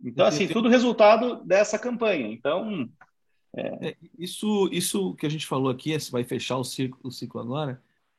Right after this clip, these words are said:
Speaker 2: mas é, é muito importante, porque às vezes a gente vê, né, um profissional do calibre do, do Paulo, e como é que, às vezes, tem gente que não sabe fazer isso, né? Simples-, ou simplesmente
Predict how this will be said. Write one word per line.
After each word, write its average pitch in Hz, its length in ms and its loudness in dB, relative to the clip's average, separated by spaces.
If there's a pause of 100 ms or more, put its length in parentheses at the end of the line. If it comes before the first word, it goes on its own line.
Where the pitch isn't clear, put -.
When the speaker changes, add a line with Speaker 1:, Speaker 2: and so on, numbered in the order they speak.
(140)
Speaker 2:
mas 127 400 0
é, 131 720 2 (320)
é 143 80 -2
muito 180 220 0
importante, 190 480 4
porque 156 240 -2
às 151 120 4
vezes 185 180 4
a 190 60 2
gente 190 200 0
vê, 156 240 0
né, 147 180 0
um 135 100 0
profissional 147 480 -2
do 143 80 -6
calibre 139 540 0 (420)
do, 131 460 0
do 123 120 -4
Paulo, 147 500 4
e 131 80 -8
como 156 240 0
é 170 80 2
que, 202 420 -6
às 139 160 -2
vezes, 170 220 0
tem 175 200 0
gente 170 300 -2
que 202 80 -6
não 220 140 0
sabe 196 320 2
fazer 123 280 0
isso, 113 260 -6
né? 110 180 -14
Simples-, - 320 -10
ou 147 160 -4
simplesmente 139 640 -8